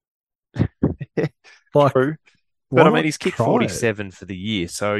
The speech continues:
Speaker 1: we know he can kick them. He's just had a bad night. Uh, well,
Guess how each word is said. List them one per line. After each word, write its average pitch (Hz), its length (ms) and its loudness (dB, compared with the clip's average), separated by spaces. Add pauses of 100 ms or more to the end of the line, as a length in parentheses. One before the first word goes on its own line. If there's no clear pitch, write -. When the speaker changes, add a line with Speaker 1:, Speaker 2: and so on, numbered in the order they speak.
Speaker 1:
we 123 140 -8
know 131 180 -4
he 98 80 -2
can 92 180 -16
kick - 300 -12
them. 87 180 -12
He's 101 180 -12
just 113 160 -14
had 92 140 -6
a 82 40 -10
bad 87 320 -6
night. 92 380 -8 (320)
Uh, 85 360 -4
well, 90 180 -6